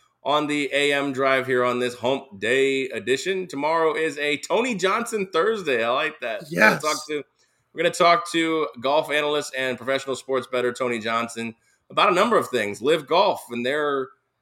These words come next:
Speaker 1: uh, departures of some of the more popular, uh, P G A Tour players. And, of course, that T G L that we can't seem to wrap our minds around. And, of course, the next five teams on our win totals, the Colts,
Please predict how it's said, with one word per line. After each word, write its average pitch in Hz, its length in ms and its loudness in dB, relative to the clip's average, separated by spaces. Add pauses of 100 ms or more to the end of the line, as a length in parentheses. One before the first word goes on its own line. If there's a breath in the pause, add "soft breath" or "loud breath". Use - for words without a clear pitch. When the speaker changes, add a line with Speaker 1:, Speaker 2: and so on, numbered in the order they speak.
(160)
Speaker 1:
uh, 123 380 2
departures 147 680 -2
of 117 80 -8
some 139 200 -4
of 127 60 -2
the 131 60 0
more 127 240 -2
popular, 127 800 0
uh, 117 200 0
P 139 180 -6
G 131 160 -2
A 123 80 2
Tour 131 180 -2
players. 131 300 0
And, 127 60 -2
of 120 80 -6
course, 139 180 -4
that 127 240 -4
T 190 240 -6
G 165 260 -4
L 147 300 2
that 107 120 -4
we 113 100 -6
can't 120 260 -6
seem 117 140 -8
to 104 80 -4
wrap 107 220 -4
our 104 100 -4
minds 110 380 -2
around. 104 380 -6 (460)
And, 139 100 2
of 139 120 -2
course, 147 280 2
the 143 80 -2
next 147 260 2
five 143 320 4
teams 143 240 -2
on 131 120 2
our 131 160 2
win 131 200 0
totals, 113 600 0
the 98 140 -8
Colts, - 500 0